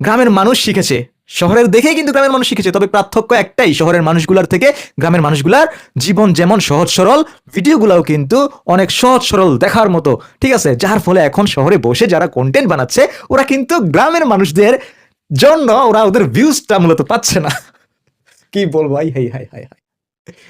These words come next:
হ্যাঁ, গ্রামে কিন্তু ভাই জিনিস আছে। যেমন পুচির মা আগে কিন্তু শহরে ফ্ল্যাটে থাকতো, এখন পুচির মা কিন্তু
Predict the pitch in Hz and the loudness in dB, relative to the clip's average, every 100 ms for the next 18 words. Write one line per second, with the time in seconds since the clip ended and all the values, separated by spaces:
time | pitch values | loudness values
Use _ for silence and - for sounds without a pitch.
0 | _ 285 269 151 131 262 269 233 214 196 | _ -6 -2 -2 -2 -2 -2 -2 0 0
1 | 190 151 165 220 156 127 120 120 269 269 | 0 -2 -2 0 0 -2 -2 0 2 0
2 | 262 - 269 285 262 185 151 185 208 208 | 0 -2 -2 0 0 0 0 0 -2 -2
3 | 196 202 202 165 233 208 170 135 143 139 | 0 0 0 0 -2 0 -2 0 0 2
4 | 190 247 214 262 214 - 214 196 185 143 | 2 2 2 0 -2 0 0 0 -2 0
5 | 180 302 | 2 2